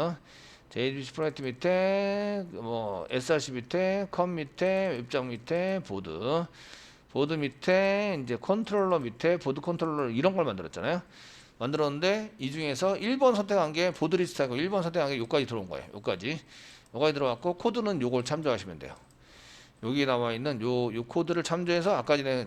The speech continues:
그 제이에스피 있는 데다가 쓰는데 프린트는 이, 그러니까 요까지만 이제 작성을 해보시는 거예요. 아시겠죠? 작성을 해서 연결해가지고 데이터 갔다 오는지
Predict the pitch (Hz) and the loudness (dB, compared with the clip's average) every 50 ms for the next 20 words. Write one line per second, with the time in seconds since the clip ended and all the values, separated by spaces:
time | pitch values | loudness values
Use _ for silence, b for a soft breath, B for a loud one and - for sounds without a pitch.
0 | 95 - - 120 - - 131 156 170 160 - - 165 151 151 147 135 127 127 117 | -6 -8 -10 -6 0 2 4 4 4 2 -2 -4 -4 -4 -4 -4 -4 -2 -2 -2
1 | 120 117 123 117 113 98 90 85 107 - 170 170 160 160 180 196 226 233 B B | 0 0 0 0 0 -2 -4 -6 -6 -4 -4 -2 0 2 2 2 2 0 B B
2 | B B B B - - 254 277 262 - - 226 208 196 185 175 165 147 123 110 | B B B B -2 0 0 0 0 0 0 0 2 2 2 2 0 -2 -4 -6
3 | - - - 120 120 110 - - 104 101 95 85 76 117 131 135 - 190 170 170 | -10 -10 -10 -8 -8 -6 -6 -6 -6 -6 -6 -4 -2 -2 2 6 6 6 6 6
4 | 160 143 127 107 98 92 - 92 - - 107 101 113 139 147 127 - 101 85 76 | -2 -2 -2 -2 -4 -8 -8 -8 -6 -4 -4 -2 -2 -2 -2 -4 -6 -8 -10 -10
5 | 65 60 67 80 90 - - 139 127 - B B B B B B B B B B | -10 -10 -10 -12 -12 -8 -8 -8 -8 -8 B B B B B B B B B B
6 | B - 120 120 - 139 131 131 120 113 127 107 107 117 131 139 135 127 127 127 | B -8 -6 -2 -2 0 0 -2 -4 -4 -6 -6 -4 -4 -2 -2 0 0 0 0
7 | 127 120 113 120 127 175 185 208 226 233 233 - 110 - - 113 - - 104 - | -2 -2 -4 -4 -2 0 0 0 -2 -4 -6 -6 -6 -4 -4 -6 -4 -6 -6 0
8 | - 135 123 120 117 113 113 113 117 143 180 | 2 2 2 2 0 -2 -6 -8 -6 -4 -4